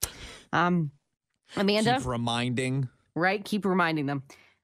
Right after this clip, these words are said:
Speaker 1: Amanda hit me with the old school feels, Kyle.
Speaker 2: Okay.
Speaker 1: Okay. She says, "Her two kids are obsessed with their teddy bears. One's, uh, from Build-A-Bear, one's a monkey from the dollar store. Carries them everywhere." And she said, "When I was a kid, I was obsessed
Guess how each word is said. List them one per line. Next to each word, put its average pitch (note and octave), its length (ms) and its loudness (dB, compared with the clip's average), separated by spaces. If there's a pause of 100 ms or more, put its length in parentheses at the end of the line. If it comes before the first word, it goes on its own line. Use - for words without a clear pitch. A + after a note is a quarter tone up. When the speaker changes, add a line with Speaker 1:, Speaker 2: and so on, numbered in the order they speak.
Speaker 1:
Amanda B3+ 320 2
hit D4 100 2
me C4 120 -2
with A#3 120 -2
the - 80 -2
old F3+ 200 -2
school E3+ 200 -4
feels, C#3+ 380 -2
Kyle. C3 380 -2
Speaker 2:
Okay. D3 140 -4
Speaker 1:
Okay. D#3+ 340 0 (400)
She - 120 -10
says, F#3 200 0
"Her A3 100 2
two D4+ 160 0
kids C#4 180 0
are B3+ 80 2
obsessed G#3+ 260 -2
with F3 100 -2
their E3+ 100 0
teddy D3 260 -2
bears. C#3 400 -2
One's, E3+ 320 2
uh, E3 480 2
from F#3+ 240 -2
Build-A-Bear, E3+ 500 2
one's D#3+ 280 -2
a D3 80 -2
monkey E3+ 380 0
from F3+ 180 0
the E3+ 100 2
dollar D3 300 2
store. - 360 -4 (600)
Carries G#3+ 280 2
them G#3 140 2
everywhere." E3+ 400 0
And F#3 120 0
she E3 80 -6
said, F#3 160 0
"When G3+ 140 2
I A#3 120 2
was C4 140 0
a - 20 -4
kid, G3+ 220 0
I F3 60 2
was F3+ 120 -2
obsessed F3 460 -2